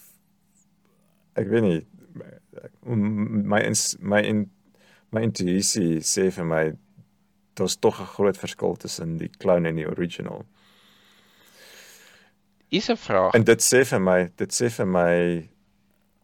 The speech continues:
Speaker 1: al werk die proses, al werk die teletransport proses, het daar iets fout gegaan. So as jy sê, kom ons sê, ons gaan nou deur die eksperiment waar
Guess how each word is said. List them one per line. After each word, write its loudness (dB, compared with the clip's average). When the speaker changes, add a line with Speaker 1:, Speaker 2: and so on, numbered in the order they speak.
Speaker 1:
al 4
werk 4
die -4
proses, -2
al -8
werk 0
die -8
teletransport -4
proses, -10
het -10
daar 0
iets -6
fout -2
gegaan. -14
So -2
as -2
jy 6
sê, -2
kom -8
ons -8
sê, 0
ons -10
gaan 0
nou 4
deur 0
die 0
eksperiment -2
waar 4